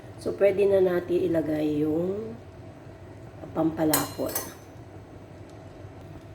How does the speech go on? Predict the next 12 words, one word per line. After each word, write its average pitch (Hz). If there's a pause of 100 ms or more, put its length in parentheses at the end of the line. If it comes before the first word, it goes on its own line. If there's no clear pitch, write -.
(1300)
So, -
ayan, 190
ilagay 185
na 180
natin 180
itong -
pampalapot. 175
Mukhang 156 (1120)
napakadami -
niya. - (2500)
Ayan. - (3000)
At -